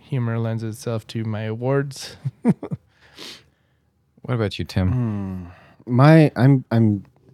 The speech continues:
Speaker 3: debating between Scott Pilgrim, Futurama, and My Ventures with Superman.
Speaker 2: Hmm.
Speaker 3: I like Scott Pilgrim, and I, I, I saw a trailer for it, and it got me excited 'cause I like the movie.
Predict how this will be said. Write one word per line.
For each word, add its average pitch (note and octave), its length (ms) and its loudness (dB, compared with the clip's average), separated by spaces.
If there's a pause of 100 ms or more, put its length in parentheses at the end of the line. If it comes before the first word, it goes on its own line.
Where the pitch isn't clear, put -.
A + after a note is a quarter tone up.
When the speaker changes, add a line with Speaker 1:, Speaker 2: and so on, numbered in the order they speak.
(360)
Speaker 3:
debating A#2+ 380 4
between A#2+ 260 2
Scott A2 320 -2
Pilgrim, A2 380 2
Futurama, G2 600 -2
and E2+ 140 -4
My E2 80 -2
Ventures E2 460 -6
with D#2+ 80 -10
Superman. B1+ 840 -8 (2000)
Speaker 2:
Hmm. G2 320 0 (880)
Speaker 3:
I A#2 120 0
like B2 340 4
Scott - 320 -4
Pilgrim, A2+ 380 6
and G2 120 4
I, G2 280 4
I, F2+ 80 -2 (160)
I G2+ 100 0
saw A#2 380 4
a G#2 40 8
trailer G#2+ 360 2
for F#2 200 0
it, D#2 40 0
and F#2 80 0
it F#2 60 -4
got A#2+ 200 4
me G2 80 -2
excited F2 540 0
'cause F2 120 -8
I E2+ 80 0
like E2 280 -2
the D#2+ 100 -4
movie. - 480 -4